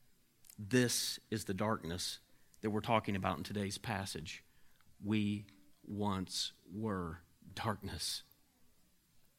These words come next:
but now we are light in the Lord. And now with the light on, we know what to expect. We can expect dark actions that, according to verse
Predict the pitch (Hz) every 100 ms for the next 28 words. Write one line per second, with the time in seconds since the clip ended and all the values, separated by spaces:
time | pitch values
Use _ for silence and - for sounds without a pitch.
0 | - - - - - 113 107 104 98 101
1 | 104 98 98 - - - 104 98 92 95
2 | 92 92 - - - _ _ - - 104
3 | 107 98 98 95 92 90 90 101 107 127
4 | 147 151 131 - - - - 101 98 90
5 | 95 92 - 92 - - 120 120 - -
6 | - - - - - - - - - -
7 | - - - - - - 127 127 110 -
8 | 131 120 120 127 127 - 123 127 131 120
9 | 113 117 - 131 127 123 113 107 123 127
10 | -